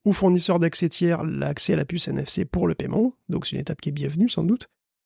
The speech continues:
C'est un tout petit galop d'essai, néanmoins, avant l'entrée en vigueur du D M A en mars. Donc, on se souvient, euh, ça va être intéressant à voir, hein, parce que il y a des règles, il y a des nouvelles règles qui vont forcer Apple à,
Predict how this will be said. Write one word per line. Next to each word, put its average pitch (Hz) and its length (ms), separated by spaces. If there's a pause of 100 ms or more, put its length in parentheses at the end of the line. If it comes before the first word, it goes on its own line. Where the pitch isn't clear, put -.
(120)
C'est - 160
un 170 140
tout 269 100
petit 262 200
galop 214 240
d'essai, 190 320
néanmoins, 170 380
avant 160 200
l'entrée 160 320
en 160 80
vigueur 156 360
du 143 120
D 147 100
M 160 160
A 151 40
en - 100
mars. 226 340
Donc, 170 180
on 147 60
se 147 100
souvient, 160 400
euh, 170 300
ça - 140
va - 80
être - 220
intéressant - 520
à 208 40
voir, 220 180
hein, 185 60
parce - 120
que 160 80 (540)
il 190 80
y - 20
a 190 60
des 165 120
règles, 175 320
il 160 80
y - 20
a 156 40
des 160 80
nouvelles 165 240
règles 185 200
qui 160 100
vont 151 120
forcer 160 300
Apple 175 320
à, - 320